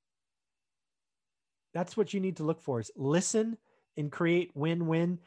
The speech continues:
and don't try to ratchet down the, the, the numbers to the, to the, what? To the minimum they will take. Give them a little extra. In two thousand and ten, I'm sure I could have paid eight percent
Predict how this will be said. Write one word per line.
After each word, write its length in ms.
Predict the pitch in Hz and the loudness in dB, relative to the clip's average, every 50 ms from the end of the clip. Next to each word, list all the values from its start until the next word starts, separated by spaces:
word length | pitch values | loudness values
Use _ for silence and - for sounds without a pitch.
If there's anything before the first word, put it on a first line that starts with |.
| - - - _ _ - | -20 -20 -20 _ _ -4
and 200 | 160 156 135 - - | -4 -4 -2 2 4
don't 280 | 185 220 262 269 - | 4 4 4 2 -4
try 240 | - - 214 220 220 | -2 2 4 4 4
to 160 | 196 185 147 135 _ _ _ - | 2 0 -4 -6 _ _ _ -16
ratchet 640 | 139 131 135 160 175 190 196 - - 208 175 175 | -12 -6 -2 0 0 0 0 0 -4 -4 -4 0
down 300 | - 175 170 180 185 185 | 2 4 4 4 2 2
the, 160 | 165 147 127 127 _ _ _ _ _ _ _ _ _ _ _ - | 0 -2 -2 -4 _ _ _ _ _ _ _ _ _ _ _ -4
the, 220 | 143 151 135 135 - - | -2 -2 -2 -4 -8 -6
the 140 | 151 147 139 | -6 -4 -2
numbers 540 | 135 135 156 190 214 240 254 247 233 - - _ _ _ _ _ _ _ _ _ _ _ _ _ _ _ _ _ - | -2 0 0 2 4 4 4 2 2 -4 -10 _ _ _ _ _ _ _ _ _ _ _ _ _ _ _ _ _ -2
to 100 | - 190 | 0 2
the, 200 | 170 180 160 156 160 _ _ - - _ _ _ _ _ _ | 2 2 2 0 -2 _ _ -20 -20 _ _ _ _ _ _
to 140 | - - 180 | -4 -2 0
the, 420 | 170 165 156 151 151 147 143 139 156 | 2 4 2 4 2 2 0 -2 -2
what? 260 | 151 139 127 117 117 _ _ - - | -2 -2 -2 -4 -4 _ _ -8 -4
To 100 | - 156 | -2 0
the 100 | 147 143 | 0 0
minimum 500 | 139 147 175 185 202 202 202 196 180 170 | 2 4 4 4 6 6 4 4 4 4
they 120 | 175 165 | 4 4
will 140 | 160 151 147 | 4 2 -2
take. 360 | 131 - 151 120 117 - _ _ - - | -2 -2 -4 -4 -4 -8 _ _ -12 -4
Give 160 | - 254 269 | -2 -2 0
them 140 | 311 320 330 | 0 0 0
a 40 | 311 | 2
little 220 | 294 285 285 262 | 2 2 2 2
extra. 400 | 202 226 240 - - - 127 - _ _ _ _ _ _ _ _ _ _ _ _ - | 0 -2 -4 -6 -10 -10 -10 -12 _ _ _ _ _ _ _ _ _ _ _ _ -8
In 120 | - 151 - | -6 -6 0
two 160 | - 247 240 | 0 2 4
thousand 380 | - 254 247 254 233 247 247 | 6 6 6 6 4 2 0
and 140 | 240 233 220 | 0 0 0
ten, 300 | - - 233 247 254 254 - | 2 2 2 2 2 -2 -4
I'm 140 | - 180 175 | -2 -2 -2
sure 420 | 165 - - - - 214 208 190 170 | -2 -2 -2 4 6 8 8 8 6
I 80 | 151 | 4
could 160 | - - 165 | 4 2 2
have 100 | 139 135 | 2 2
paid 240 | 123 - 143 131 - - | 2 0 0 0 0 -2
eight 240 | 139 131 127 - | -4 -4 -4 -6
percent 440 | - - 120 - - 127 117 113 120 | -8 -10 -8 -6 -6 -6 -6 -6 -8